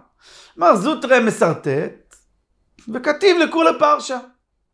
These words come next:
מה תקיף לומר בר אידי, והלא ניתן להיכתב? הגמרא בגיטין אומרת שלא כותבים פרשה פרשה. בכל אופן אומרת הגמרא, "והילכסה כבוסי דמר זוטרא".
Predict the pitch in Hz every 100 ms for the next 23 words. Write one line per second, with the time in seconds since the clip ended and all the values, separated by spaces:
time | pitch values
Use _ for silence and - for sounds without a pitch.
0 | _ _ _ _ _ - 262 294 294 220
1 | 254 247 247 240 202 - _ - 180 233
2 | 254 208 175 147 _ _ 226 240 240 330
3 | 302 - 233 214 208 214 208 202 220 214
4 | _ _ _ _ _ _ _ _ _ _
5 | _ _ _ _ _ 214 233 262 262 240
6 | 220 254 247 226 226 247 247 233 240 311
7 | 359 - 285 262 - 240 214 - 220 -
8 | 220 202 196 170 175 - _ _ _ _
9 | _ _ _ _ _ _ _ 185 123 127
10 | 254 269 202 240 233 240 226 220 214 208
11 | 202 190 185 262 262 233 220 220 214 185
12 | 175 202 208 196 190 180 139 170 175 151